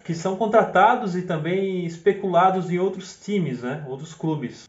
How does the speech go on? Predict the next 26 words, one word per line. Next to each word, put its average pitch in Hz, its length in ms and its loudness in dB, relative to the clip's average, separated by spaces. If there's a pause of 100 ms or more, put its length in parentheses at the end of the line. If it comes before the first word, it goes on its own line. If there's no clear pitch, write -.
(120)
E 143 80 -6
o - 20 -4
jogador 170 400 4
de 190 140 4
hoje 208 400 6
é 214 80 0
o 208 100 2
Nicolás 202 580 4
de 202 120 6
la 196 120 4
Cruz, - 680 -2
que 147 100 -12
está 175 380 4
próximo 226 800 0
de 214 80 -6
fechar 202 680 2
com 185 180 2
o 202 60 0
Palmeiras, 175 760 2
um 143 80 -8
meia 185 640 -2 (160)
uruguaio. 139 640 2 (360)
Nicolás 117 260 -2
de 123 80 0
la 127 140 0
Cruz, 185 560 -4